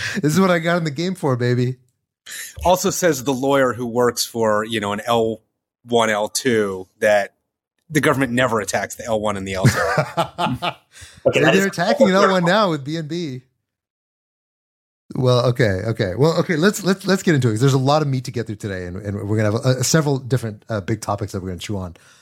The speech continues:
Speaker 1: So the three t-, big topics of the day. The first is the S E C versus B U S D. The second big topic is going to be the Kraken, uh, staking settlement.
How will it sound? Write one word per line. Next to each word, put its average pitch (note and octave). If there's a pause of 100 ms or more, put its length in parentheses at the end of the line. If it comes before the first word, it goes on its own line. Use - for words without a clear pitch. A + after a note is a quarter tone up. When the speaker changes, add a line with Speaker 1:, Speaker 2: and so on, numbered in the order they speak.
(120)
Speaker 1:
So -
the B2
three F3+
t-, F3+
big C3+
topics B2
of A2
the G#2
day. G2 (220)
The B2
first E3
is B2+
the B2
S D3
E D3+
C C3+ (320)
versus A2+
B B2+
U B2+
S A2+
D. G#2 (500)
The A#2
second D#3
big C3
topic B2
is G#2
going A2
to G#2
be G#2
the G#2
Kraken, B2
uh, G#2
staking B2
settlement. A#2